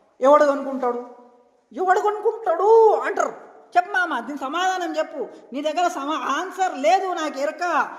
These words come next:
ఎవడు కొనుక్కుంటాడు? ఇప్పుడు నువ్వు, నేను చెప్తే రెండు వందల, రెండు వందల గుడ్లు, రెండు వందల గుడ్ల నుంచి నూట అర-,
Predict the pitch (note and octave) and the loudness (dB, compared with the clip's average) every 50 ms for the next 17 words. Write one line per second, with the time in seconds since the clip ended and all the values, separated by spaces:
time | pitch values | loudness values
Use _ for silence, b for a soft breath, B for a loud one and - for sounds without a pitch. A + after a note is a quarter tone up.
0 | B B B - A#3+ C4+ D#4 E4+ F4 E4+ D#4+ D#4 D#4 D#4 B3+ C#4+ C#4 C4+ C4 B3 | B B B -8 -6 0 2 2 2 4 2 0 0 0 -4 -8 -6 -6 -6 -6
1 | B3+ B3 C#4 D4 D4+ D#4 F#4 F4+ B B B B B - B3 C4+ B3+ B3+ C4 C4 | -8 -10 -10 -8 -6 -4 -6 -6 B B B B B -10 -10 -8 -6 -6 -6 -6
2 | C4 - F4 E4+ D4+ A3+ E3+ F#3+ A#3 C4+ D4 E4 D#4+ D#4 D#4 D#4 D#4 D4+ C#4+ C#4+ | -6 -8 -8 -6 -6 -8 -8 -6 -4 -4 -2 0 0 0 0 0 -2 0 2 2
3 | C4 A3+ G#3 G#3+ A#3+ C#4+ D#4+ E4+ D#4+ D4+ D4+ D4 C#4 C4 A3+ G3+ B3+ D#4 C#4+ C#4 | 2 2 0 -4 -4 -2 0 2 2 2 0 -2 -4 -4 -6 -8 -12 -12 -12 -10
4 | E4 F4+ F4 E4 D4+ C#4+ C#4+ D4 D#4+ E4 D#4+ D#4 D#4 D#4 C#4+ C#4 C#4+ D4 D4+ D4 | -8 -6 -4 -4 -4 -4 -6 -6 -6 -6 -4 -4 -4 -4 -6 -8 -6 -6 -6 -6
5 | D4 D4 C#4+ C#4+ B3+ C4 D4+ E4 E4 E4 D#4+ D#4 D#4 D4 C#4+ C#4+ C#4 | -6 -10 -12 -12 -8 -6 -6 -6 -4 -2 -2 -2 -2 -2 -4 -4 -6